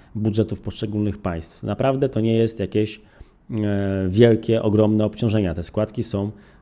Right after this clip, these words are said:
w relatywnie do budżetu tych państw, czy do możliwości tych państw, one są s-, relatywnie niskie. No, no, można je ponosić. Oczywiście w każdym państwie proporcjonalnie to inaczej wygląda,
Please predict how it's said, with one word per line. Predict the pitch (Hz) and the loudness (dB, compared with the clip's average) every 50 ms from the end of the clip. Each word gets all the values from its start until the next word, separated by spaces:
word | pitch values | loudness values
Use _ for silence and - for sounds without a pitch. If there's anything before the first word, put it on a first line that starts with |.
| _ _ | _ _
w | - 92 85 | -10 -8 0
relatywnie | 104 110 107 104 98 - - 113 107 110 107 98 | 2 4 4 4 4 2 -2 0 0 2 2 0
do | 90 90 98 110 110 107 | 0 2 4 4 4 4
budżetu | 92 92 101 101 98 104 117 107 - - | 4 2 -2 -4 2 2 2 2 2 -2
tych | 104 101 98 - | -6 -6 -8 -6
państw, | - 104 101 107 120 117 - - - | -4 -4 -2 -2 -4 -6 -8 -12 -16
czy | - - 107 | -14 -10 -6
do | 104 104 | -2 -2
możliwości | 101 101 92 95 101 101 110 113 - - - | 0 -2 -2 -2 -2 0 0 0 -2 -2 -8
tych | 98 - - | -12 -12 -8
państw, | - 98 104 110 - | -6 -6 -6 -6 -6
one | 113 110 107 | -6 -6 -6
są | - 131 127 120 123 - 120 110 - - | -6 -6 -6 -6 -6 -8 -10 -10 -12 -16
s-, | - - - | -18 -14 -12
relatywnie | - - 156 147 147 131 - 110 101 113 120 135 151 | -12 -6 -4 -2 -2 -2 -2 -2 -2 0 0 0 2
niskie. | 170 165 143 - - - 92 | 2 2 2 0 0 -4 -4
No, | 87 90 | -4 -2
no, | 98 | -2
można | 101 110 117 110 120 117 110 | -2 -2 0 0 0 -2 0
je | 104 101 101 107 - - - _ - | 0 -2 -2 -4 -8 -14 -20 _ -2
ponosić. | 113 110 110 104 92 - - - - - _ _ _ | 0 2 2 2 0 -2 -10 -16 -18 -20 _ _ _
Oczywiście | 165 135 120 131 135 127 - - 123 | -10 -10 -8 -6 -6 -6 -2 -2 -4
w | 120 - | -2 0
każdym | - 120 113 107 113 120 104 | 0 0 2 2 2 0 -2
państwie | - - 104 104 101 - 113 101 | -2 -2 -2 -2 -2 -4 -6 -8
proporcjonalnie | - - 101 92 - - 104 - - 104 98 95 104 104 101 | -4 -6 -6 -6 -4 -8 -8 -6 -4 -4 -4 -2 -2 -4 -4
to | 110 | -4
inaczej | 107 107 113 101 - - 113 | -4 -4 -4 -4 -4 -4 -4
wygląda, | 110 113 117 120 113 98 90 87 | -2 0 2 2 2 2 -2 -4